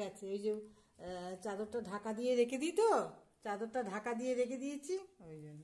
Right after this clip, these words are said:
চলো করি রান্না ঝপাঝপ। দেখো কেমন হয়েছে, দুবার তো ঢাকা খুলে নেড়ে দিয়েছি, আর এইটা এখন হয়েছে, এইটা final look হয়েছে। এখন এইরকমই দেখতে হবে।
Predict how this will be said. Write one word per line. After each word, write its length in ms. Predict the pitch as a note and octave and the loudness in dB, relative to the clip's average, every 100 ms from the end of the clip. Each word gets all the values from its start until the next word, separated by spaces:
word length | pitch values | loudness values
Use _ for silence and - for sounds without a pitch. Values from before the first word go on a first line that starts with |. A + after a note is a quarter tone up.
| D#3 - _ _ _ _ _ _ _ - _ _ - | -18 -20 _ _ _ _ _ _ _ -20 _ _ -4
চলো 240 | C4+ C#4+ A#3 - - _ _ _ - | -2 0 -2 -8 -20 _ _ _ 0
করি 240 | C4+ C4+ C#4 | 4 4 4
রান্না 340 | C4 A#3 A3 F#3 - _ _ _ _ _ - - _ - | 2 2 0 -2 -12 _ _ _ _ _ -20 -20 _ -8
ঝপাঝপ। 500 | G3+ A3+ F3+ G#3 - - _ _ _ _ _ _ _ - - - - - - G3 | -4 -4 -2 -2 -4 -14 _ _ _ _ _ _ _ -8 -8 -8 -14 -16 -12 2
দেখো 260 | G#3 A3 C4 C4 | 4 4 0 0
কেমন 260 | A3+ A3+ B3 A3+ | 0 0 -2 -2
হয়েছে, 260 | A#3+ B3 C4+ D4 A3+ | -4 2 2 2 -2
দুবার 280 | B3 C4+ C4+ D4 | 8 10 10 4
তো 40 | B3 | 2
ঢাকা 220 | A3 A3+ C4 - | 2 4 4 2
খুলে 240 | B3+ C4 C#4 C4 | 4 6 6 4
নেড়ে 220 | B3 A#3+ A#3+ | 2 2 2
দিয়েছি, 300 | C4 C4 D4+ B3+ | -2 -2 2 4
আর 80 | G#3+ G#3 | 4 2
এইটা 200 | G3+ G3+ F#3 | 0 -2 -2
এখন 160 | F#3 D#3+ | -4 -6
হয়েছে, 300 | D#3 D3+ D#3 D3+ - - - - - - F#3+ | -6 -8 -14 -12 -12 -12 -12 -12 -6 -2 -2
এইটা 200 | F#3+ A#3 A3 | 2 0 2
final 400 | G#3+ A3 A#3 A3+ G#3+ | 0 2 0 0 0
look 160 | G3+ F#3+ | -2 0
হয়েছে। 240 | F3 E3+ E3 D3+ | -2 -2 -4 -6
এখন 200 | - D3 C#3+ - - - - - - - E3+ | -8 -14 -16 -16 -16 -16 -14 -12 -12 -10 -2
এইরকমই 400 | G3 G3+ A3 G3+ F#3 | -2 -2 -4 -4 -4
দেখতে 240 | F3 - A3 | -4 -2 0
হবে। 240 | A3+ A3+ | 0 2